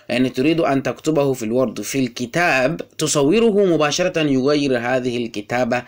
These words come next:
إلى صورة مكتوبة داخل وورد. كيف؟ نذهب إلى بلاي ستور أيضًا،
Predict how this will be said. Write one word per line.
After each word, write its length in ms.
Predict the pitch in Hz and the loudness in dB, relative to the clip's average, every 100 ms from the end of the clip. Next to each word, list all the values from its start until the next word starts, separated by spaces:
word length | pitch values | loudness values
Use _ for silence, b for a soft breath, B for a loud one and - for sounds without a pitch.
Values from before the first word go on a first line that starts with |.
| B B B | B B B
إلى 340 | 123 127 131 - | 0 0 0 -2
صورة 500 | - - 170 143 131 | -6 0 2 4 2
مكتوبة 680 | 117 110 - 131 120 113 - | 0 -4 -6 -2 -2 -2 -6
داخل 460 | 107 120 120 113 | -4 -4 -4 -6
وورد. 280 | 98 95 - - | -8 -8 -10 -6
كيف؟ 360 | 185 202 226 - B B B | 0 2 0 -4 B B B
نذهب 400 | 190 220 190 185 | 0 2 0 0
إلى 200 | 151 143 | 0 -2
بلاي 120 | 127 135 | -2 -4
ستور 320 | - 147 - | 0 -2 0
أيضًا، 440 | 123 107 107 175 | -2 -2 0 -2